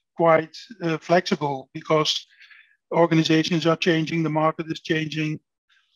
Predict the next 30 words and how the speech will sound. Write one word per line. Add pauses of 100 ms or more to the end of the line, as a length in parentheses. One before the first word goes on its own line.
(220)
and
then
it
is,
of
course,
important
that
buildings
can, (260)
uh,
yeah,
that, (120)
that
they
are
agile,
that
they
can
follow (580)
the
dynamic
world. (1040)
And
you
can
see
that
in